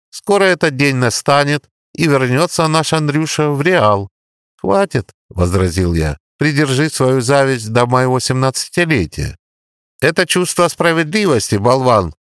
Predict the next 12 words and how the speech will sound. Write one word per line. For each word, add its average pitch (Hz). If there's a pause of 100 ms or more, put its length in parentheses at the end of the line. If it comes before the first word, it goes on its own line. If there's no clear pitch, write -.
(160)
и -
вообще 165
ты 160
воспитан 143
не 127
по 135
нашим 139
обычаям. 110 (180)
Какой 165
из -
тебя 127
лидер?» 101